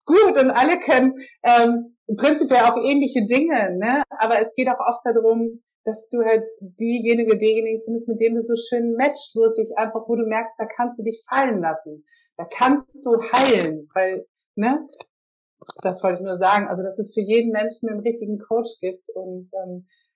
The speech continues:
du ziehst auch wieder andere Menschen an, als ich sie anziehe, ne? Obwohl wir uns auch irgendwie total ähnlich sind auch und so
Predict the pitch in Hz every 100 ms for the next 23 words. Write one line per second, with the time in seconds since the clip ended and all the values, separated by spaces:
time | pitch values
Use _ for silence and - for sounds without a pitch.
0 | _ _ _ _ _ - - _ _ _
1 | 233 233 233 262 254 226 220 214 233 226
2 | 220 226 220 208 214 220 262 285 - 196
3 | 170 170 - 175 156 156 208 262 - 202
4 | 202 226 311 240 220 220 220 220 226 233
5 | 233 240 233 233 226 233 320 339 - 180
6 | 190 156 202 196